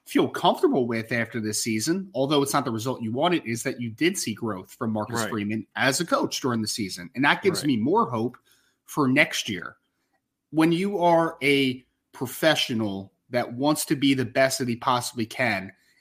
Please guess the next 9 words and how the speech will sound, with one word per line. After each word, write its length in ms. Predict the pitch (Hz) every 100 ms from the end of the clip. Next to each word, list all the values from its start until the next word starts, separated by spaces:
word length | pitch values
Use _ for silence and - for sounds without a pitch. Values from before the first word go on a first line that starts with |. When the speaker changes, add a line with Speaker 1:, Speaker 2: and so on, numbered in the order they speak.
| _
Speaker 1:
it's 200 | 131 127 -
all 240 | 131 180
about 320 | 170 156 147
understanding 800 | 123 143 135 - 120 127 151 175 160
that 160 | 117
you 260 | 104 127 160
can 240 | - 147
get 320 | 110 139 117 110
better 400 | 123 117 107